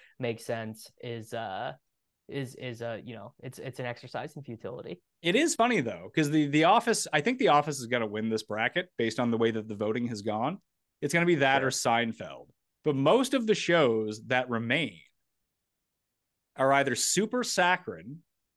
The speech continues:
Speaker 2: or very mean-spirited. Like, Scrubs is a very saccharine type show. So
Speaker 1: Oh,
Speaker 2: is The
Speaker 1: so
Speaker 2: Office.
Speaker 1: saccharine, yeah.
Speaker 2: Like, The Office is,
Speaker 1: Yeah.
Speaker 2: there's one episode of The Office that's just dark and mean. Other than that, it's a pretty friendly show. Like, Seinfeld is a mean show. Curb is a mean show.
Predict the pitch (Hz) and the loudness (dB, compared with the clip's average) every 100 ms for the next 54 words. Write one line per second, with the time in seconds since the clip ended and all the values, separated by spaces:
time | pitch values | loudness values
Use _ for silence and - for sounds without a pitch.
0 | _ - 147 135 143 147 139 131 123 117 | _ 2 4 4 4 6 4 4 2 0
1 | 117 104 85 - _ - 123 120 113 _ | -2 -4 -6 -18 _ -2 2 2 -2 _
2 | - - 208 165 139 - _ - 156 139 | -4 4 4 4 0 -10 _ -8 -2 2
3 | 135 139 127 123 _ - 120 107 110 95 | 4 4 4 -2 _ -2 0 0 -4 -8
4 | 101 92 - 87 - - 151 135 127 120 | -10 -10 -10 -10 -10 -2 2 2 2 4
5 | 120 120 117 - - 120 - - 151 156 | 2 0 -6 -8 -10 -14 -14 -4 2 6
6 | 170 165 151 127 - - _ _ _ _ | 6 6 2 -2 -4 -16 _ _ _ _
7 | _ - 165 151 180 156 143 190 202 180 | _ -16 -6 4 4 6 6 6 6 4
8 | 170 175 165 151 135 131 143 - 123 113 | 4 4 4 4 4 4 0 0 -2 -2
9 | - 110 _ - 131 139 - - 123 110 | -4 -8 _ 2 4 2 -2 -6 -4 0
10 | 120 131 131 147 139 127 123 123 120 - | 0 2 0 0 0 2 4 4 0 -6
11 | - 120 139 127 110 - 120 110 107 104 | -10 -2 0 0 -2 0 0 0 -4 -6
12 | 98 _ _ _ - 107 - 107 - 226 | -10 _ _ _ -4 -4 -2 -6 0 2
13 | 233 185 156 127 123 120 123 110 101 92 | 4 2 2 0 -2 -2 -2 -2 -4 -8
14 | - - 185 202 185 156 120 120 113 107 | -8 -2 2 2 2 -2 -2 -2 -2 -4
15 | 107 | -8